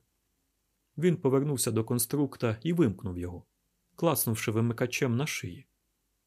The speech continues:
Страдницьке кректіння затихло.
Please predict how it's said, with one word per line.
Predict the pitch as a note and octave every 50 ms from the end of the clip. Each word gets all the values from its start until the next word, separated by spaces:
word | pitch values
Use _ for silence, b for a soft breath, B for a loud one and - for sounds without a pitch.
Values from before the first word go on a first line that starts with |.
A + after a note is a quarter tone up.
| _ _ -
Страдницьке | - - - C3+ C3+ B2+ A#2 A2+ A2+ A2+ - - A2
кректіння | - A#2+ A2 A2 A2 - - D3+ C#3 C3 A#2+ A2+ A2+ G2+ G2 - -
затихло. | A#2 A2+ D3 D3 - - G#2+ - - - - -